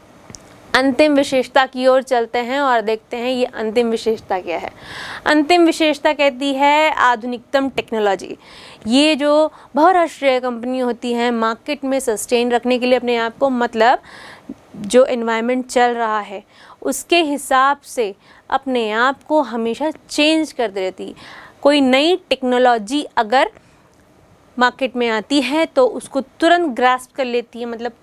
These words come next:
तुरंत उसको अपने साथ कर लेती है और अपने व्यावसायिक वातावरण में उसको उतार लेती है, अपने ऑर्गेनाइजेशन में उस तरह के काम करने लगती है।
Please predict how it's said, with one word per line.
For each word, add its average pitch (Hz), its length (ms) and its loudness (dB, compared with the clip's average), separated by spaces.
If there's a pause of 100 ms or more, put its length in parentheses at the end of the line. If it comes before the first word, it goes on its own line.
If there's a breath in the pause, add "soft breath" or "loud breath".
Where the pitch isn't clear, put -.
तुरंत 294 380 -2
उसको 254 240 -2
अपने 277 540 0 (360 loud breath)
साथ 269 360 2
कर 277 280 -2
लेती 254 380 -2
है 262 260 2 (360 loud breath)
और 330 260 4
अपने 277 360 -4
व्यावसायिक 240 680 -2
वातावरण 214 640 -2
में 254 160 -2
उसको 254 300 -6
उतार 196 320 0
लेती 190 340 -6
है, 196 160 -12 (460 loud breath)
अपने 254 240 2
ऑर्गेनाइजेशन 233 840 0
में 294 160 0
उस - 300 -6
तरह 233 200 0
के 269 140 0
काम 233 400 -2
करने 233 300 -4
लगती 214 380 -6
है। 214 140 -8